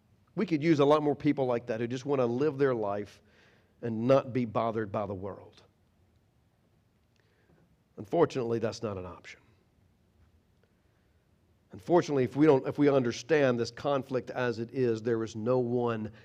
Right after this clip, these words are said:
that gets left out of this. There are no bystanders. There's no one that gets to sit on the sideline and watch the conflict go by.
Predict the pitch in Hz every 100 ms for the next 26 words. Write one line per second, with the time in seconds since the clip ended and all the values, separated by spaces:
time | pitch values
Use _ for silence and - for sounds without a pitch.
0 | _ 120 113 113 127 - 123 117 - 110
1 | 107 107 82 101 - - - _ _ _
2 | _ _ _ _ _ _ 131 131 139 135
3 | 127 123 - 107 104 98 95 - - _
4 | _ _ _ _ _ _ _ _ _ _
5 | _ _ _ _ 143 127 135 151 156 156
6 | 143 156 147 - - 151 143 131 120 -
7 | 131 123 123 123 127 123 123 117 120 123
8 | 120 - - - - 113 110 120 104 110
9 | 107 95 95 107